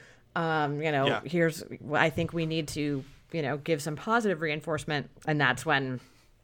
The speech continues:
Speaker 1: Ramsey gets on the radio and tells them all to get their asses into gear. But the way he does it is by undermining Hunter. He d-, he doesn't
Speaker 2: Yes.
Speaker 1: just say, like, "Hey, you guys are dragging, you need to get your asses into gear." He goes,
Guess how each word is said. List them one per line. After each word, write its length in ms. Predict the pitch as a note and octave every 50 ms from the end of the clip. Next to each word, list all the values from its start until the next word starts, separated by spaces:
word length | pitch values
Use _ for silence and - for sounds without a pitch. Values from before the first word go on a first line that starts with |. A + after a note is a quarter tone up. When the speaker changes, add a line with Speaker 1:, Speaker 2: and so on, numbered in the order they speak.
| _ _ _ - -
Speaker 1:
Ramsey 340 | C#3+ D3 C#3 C3 C3+ C#3 D3
gets 160 | C#3 C3+ -
on 80 | D3 C3+
the 60 | B2+
radio 320 | C3 C3+ C3 C3+ C3 C3
and 180 | C3 C3 C3+ C#3
tells 220 | - - C3 C3+
them 300 | C3+ C#3+ C3+ C3 C3 - - - -
all 240 | D3 C3 B2+ B2+ B2+
to 140 | - - C3
get 280 | A#2+ - - C#3 B2 A#2
their 100 | C#3 D3
asses 300 | G3 A3 A#3 - E3+ D3+
into 140 | D3 C#3+ D3
gear. 320 | C#3 C#3 C3 C3 C3 C#3 C#3 - - - - - - - -
But 140 | - A3 -
the 80 | B3+
way 300 | B3 A#3 C#4+ D4+ D#4+ E4
he 180 | D4+ - C4 A3+
does 380 | F3 - - D4+ G#4+ A4+ C4 E3+
it 300 | D#3 C3+ C#3+ D3+ - - - _ _ _ _ _ - _ _ _ _
is 180 | D4+ D#4+ C#4 A#3+
by 280 | A#3+ D4+ D4+ C#4+ - -
undermining 600 | D4 D4+ D4 D#4+ D4+ C4+ C4+ C4 B3+ B3+ B3 A#3+
Hunter. 540 | A#3+ - F4+ G#4 G#4 - - - - - - - - - -
He 180 | - - D4 C4+
d-, 160 | B3 - -
he 120 | B3+ D4+
doesn't 200 | C#4+ E4 F#4+ A4 F#4+
Speaker 2:
Yes. 60 | -
Speaker 1:
just 180 | F4+ D4+ - -
say, 260 | - - D#4+ E4 E4 D#4+
like, 320 | C#4 A#3+ A3 A3 G#3+ - - -
"Hey, 480 | - - D4 D4 C4+ B3+ A#3 G#3+ - -
you 140 | - F#3+ A#3+
guys 500 | A3 B3+ A#3+ A#3 A#3+ A3+ G#3+ - - - _
are 180 | - F#3+ F#3+ G3
dragging, 840 | F3+ C#3 - E3+ F#3+ F#3 F#3+ G#3 G#3 G#3 G#3 G3 F#3+ G3 G3 G3 G3+ -
you 160 | G#3 G3+ G#3
need 220 | G#3 G3 G3 F#3
to 100 | G3 F#3+
get 160 | F#3 F#3+ F3+
your 100 | - F#3+
asses 240 | A3+ C#4 D4+ A#3+ G#3+
into 140 | A3+ G#3 F#3
gear." 240 | E3+ E3 F3 E3+ F#3
He 100 | F#3 G3
goes, 240 | F#3 F3 F3 F3 -